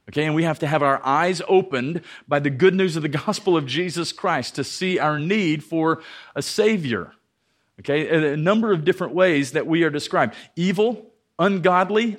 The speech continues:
unrighteous, unholy, dead in sins, depraved, separated from God, transgressors, rebels, disobedient, followers of the world,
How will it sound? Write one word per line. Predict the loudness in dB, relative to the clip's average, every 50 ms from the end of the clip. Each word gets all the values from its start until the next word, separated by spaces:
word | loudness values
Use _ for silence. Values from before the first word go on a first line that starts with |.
| -2
unrighteous, | -2 0 0 0 0 0 0 0 0 -4 -6 -8 -8 -8 -10 -8
unholy, | -4 -4 -4 -2 -2 0 0 0 0 -2 -2 -4
dead | -4 -2 0 4 4 4 4 4
in | 2 -2 -4 -6
sins, | -4 -4 -2 -2 0 0 0 -2 -2
depraved, | -4 -6 -6 -6 -4 -2 2 4 4 4 2 0 -4
separated | -2 0 0 2 2 2 2 2 2 2 0 -2
from | -4 -8 -6 -2
God, | -2 -2 -2 -2 -4 -4 -6 -10 -20 -20 -20 _
transgressors, | -6 -2 0 2 2 0 -2 -2 0 2 2 2 2 0 -4 -4 -4 -4
rebels, | 0 2 2 2 2 0 -4 -4
disobedient, | -2 -2 -2 -2 0 0 0 0 2 0 0 0 -2 -4 -6 -6 -4
followers | -2 0 2 2 2 2 0 0 0
of | -2 -4
the | -4 -4
world, | 0 0 0 2 2 0 0 -2